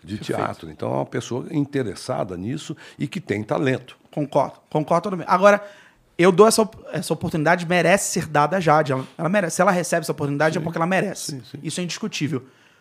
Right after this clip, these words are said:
Speaker 2: Só que eu vejo uma movimentação, isso é real, isso é real, uma movimentação de produtores de elenco, de diretores, de produtores executivos, o que me deixa bem mais estre-, entristecido, por procurarem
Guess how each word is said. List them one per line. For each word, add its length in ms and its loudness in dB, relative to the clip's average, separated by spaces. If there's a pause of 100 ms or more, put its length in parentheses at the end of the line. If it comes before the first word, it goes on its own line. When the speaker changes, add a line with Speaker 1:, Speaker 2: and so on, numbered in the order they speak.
(520)
Speaker 2:
Só 180 0
que 80 -2
eu 80 4
vejo 540 6 (180)
uma 140 0
movimentação, 880 2
isso 320 -4
é 40 -2
real, 760 4
isso 200 -12
é 60 -12
real, 260 -2
uma 140 -4
movimentação 600 -4
de 80 -10
produtores 340 -6
de 60 0
elenco, 240 -4
de 80 -12
diretores, 720 -4 (520)
de 320 -6
produtores 580 0
executivos, 580 -2
o 20 -4
que 100 -8
me 60 -2
deixa 380 -8
bem 480 0
mais 220 -6
estre-, 380 -12
entristecido, 720 -6 (540)
por 160 -6 (200)
procurarem 640 6